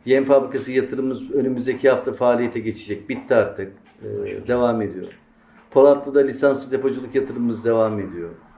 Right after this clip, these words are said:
Speaker 1: Çorlu'da lisanslı depoculuk yatırımımız devam ediyor. Samsun'da kapasite artırımı yatırımlarımız devam ediyor. Bandırma'da lisanslı depoculuk ve, e, serbest bölge çalışmalarımız devam ediyor.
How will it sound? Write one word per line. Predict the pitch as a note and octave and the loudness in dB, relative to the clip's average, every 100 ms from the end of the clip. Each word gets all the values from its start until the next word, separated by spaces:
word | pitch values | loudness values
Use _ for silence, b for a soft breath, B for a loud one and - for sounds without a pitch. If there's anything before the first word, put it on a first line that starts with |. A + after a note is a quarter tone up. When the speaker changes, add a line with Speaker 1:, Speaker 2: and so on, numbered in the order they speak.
| _ | _
Speaker 1:
Çorlu'da | - D3 C#3+ C#3+ C#3 C3 | 6 8 8 6 6 4
lisanslı | A#2 A2 C3+ B2 - B2+ | 0 -2 -2 -2 -6 -6
depoculuk | A#2 B2 A#2 A#2 | -6 -8 -8 -6
yatırımımız | A#2+ A2 A2+ G#2+ G2+ | -6 -6 -8 -6 -2
devam | A2 G#2+ G2+ | 0 0 -2
ediyor. | F2+ E2 E2 - _ b b b | -8 -10 -12 -16 _ b b b
Samsun'da | - C#3+ D3 D3 D3+ C#3+ C#3+ C#3 | -2 2 2 2 0 6 6 6
kapasite | C3+ B2+ C#3 C3+ C#3+ | 2 4 4 4 4
artırımı | C3 - C3 C3 | 4 2 -4 -4
yatırımlarımız | A#2+ B2+ A2 A2 G#2 F#2 | -4 -4 -4 -4 -6 -4
devam | G#2 F#2+ F#2+ F#2 | -2 -2 -4 -8
ediyor. | E2+ E2 D#2+ - - B B B B B - | -12 -14 -16 -20 -20 B B B B B 0
Bandırma'da | C3 C#3 C#3+ D3 D3 C#3+ C#3+ C#3 | 4 6 6 4 4 4 4 2
lisanslı | B2 C#3 C3+ - | 0 2 2 0
depoculuk | C3 C3+ C3+ C3+ C3+ C3+ | -2 0 0 0 -2 4
ve, | C3 C3 - C3 | 4 4 0 -6
e, | A#2+ A#2 A2+ | -2 0 -2
serbest | - C3 B2+ C#3 C#3 | 2 2 6 4 4
bölge | C#3 C3 C3 | 4 4 -2
çalışmalarımız | C3 A2+ A#2+ A#2 G#2+ G2+ G2+ | -4 -4 -4 -2 -2 -4 -2
devam | G2 F#2+ F2 | -2 -2 -4
ediyor. | E2 E2 E2 | -10 -14 -16